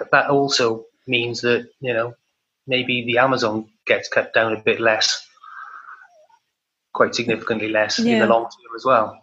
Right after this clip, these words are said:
Speaker 2: But I
Speaker 1: Um,
Speaker 2: have the impression that managers have a, a learning there too. So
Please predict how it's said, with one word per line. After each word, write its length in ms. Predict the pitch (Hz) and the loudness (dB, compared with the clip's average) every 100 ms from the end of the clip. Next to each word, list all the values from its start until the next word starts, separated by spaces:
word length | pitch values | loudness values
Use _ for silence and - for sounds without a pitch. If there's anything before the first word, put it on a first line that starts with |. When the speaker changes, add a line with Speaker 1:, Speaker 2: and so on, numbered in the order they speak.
| _ _ _ | _ _ _
Speaker 2:
But 160 | 107 107 | 0 4
I 160 | 240 | 4
Speaker 1:
Um, 60 | 277 | 4
Speaker 2:
have 100 | 277 | 2
the 80 | 247 | 2
impression 560 | 226 214 240 233 233 | 2 2 2 2 0
that 180 | 214 214 | 0 0
managers 600 | 214 214 214 - 208 - | 0 0 0 -2 -4 -4
have 360 | - 202 202 - _ _ _ _ _ _ _ _ - | -4 -4 -4 -10 _ _ _ _ _ _ _ _ -8
a, 80 | - - | -8 0
a 140 | 208 | 4
learning 600 | 208 208 208 202 190 185 175 | 6 6 6 4 4 0 -2
there 300 | 185 185 185 | -2 -4 -6
too. 460 | - 220 202 185 | -6 -2 0 0
So 480 | 180 - 196 190 185 | -4 -4 -2 -2 -2